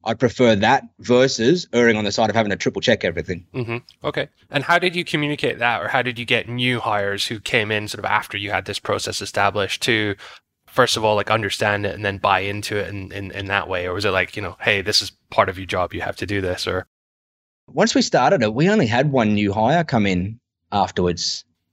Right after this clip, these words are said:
Speaker 1: which was our operations manager. We had, when we started the process, like, we had very little churn with customers. Uh, sorry, with customers as well as staff. And so after we started this process, only one new person joined the company as the operations manager. And she had that ethos already completely down pat. And she led, she just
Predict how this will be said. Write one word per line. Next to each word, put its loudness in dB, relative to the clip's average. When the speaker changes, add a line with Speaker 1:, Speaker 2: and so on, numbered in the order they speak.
Speaker 1:
which 2
was 4
our 6
operations 4
manager. 4
We 6
had, 4
when 4
we 4
started 4
the 2
process, 0
like, 2
we 4
had 4
very 4
little 2
churn 4
with -4
customers. -4
Uh, 2
sorry, 4
with 2
customers 2
as 0
well 6
as 4
staff. 0
And 4
so 4
after 4
we 6
started 4
this 2
process, 2
only 4
one 4
new 6
person 2
joined 6
the 4
company 4
as 4
the 4
operations 4
manager. 4
And 4
she 4
had 4
that 2
ethos 2
already 4
completely -2
down 0
pat. 2
And -6
she 4
led, 4
she 4
just 2